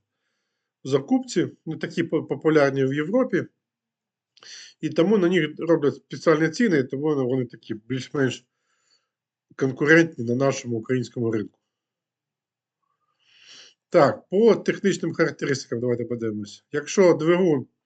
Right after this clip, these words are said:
на двісті тридцять, то, то трьох, трьох кіловат він ставиться, якщо двигун трьохфазний, то два і один кіловат. Ем, от як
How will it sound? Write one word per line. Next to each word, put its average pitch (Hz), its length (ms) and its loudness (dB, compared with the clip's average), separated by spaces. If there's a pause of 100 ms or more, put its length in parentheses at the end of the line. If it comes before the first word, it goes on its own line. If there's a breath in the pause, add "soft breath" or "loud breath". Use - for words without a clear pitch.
(720)
на 147 500 0 (1300)
двісті 160 460 -6
тридцять, 123 500 0
то, 127 160 0
то 135 280 -4
трьох, 190 340 0
трьох 233 220 2
кіловат 202 480 4
він 180 80 0
ставиться, 156 480 0
якщо 135 520 0 (320)
двигун 143 420 -2
трьохфазний, 170 640 2
то 139 140 -2
два 147 240 2
і 135 60 2
один 131 180 -6
кіловат. 110 440 -2 (1600)
Ем, 123 1300 -8 (2500)
от 165 260 2
як 139 400 2